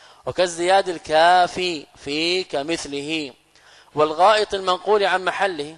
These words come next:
هذا أراد به التمثال لأي شيء؟ قوله: "أو نقل"،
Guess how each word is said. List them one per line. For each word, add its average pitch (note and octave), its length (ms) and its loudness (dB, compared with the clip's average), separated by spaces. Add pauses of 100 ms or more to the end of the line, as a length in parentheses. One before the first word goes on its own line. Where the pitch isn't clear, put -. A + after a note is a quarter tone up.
(140)
هذا C#3 240 0
أراد F3 300 2
به E3+ 120 -4
التمثال E3 460 -2
لأي D#3+ 260 -2
شيء؟ F3+ 280 -2 (580)
قوله: F3+ 280 2
"أو D#3 220 4
نقل"، B2 460 -2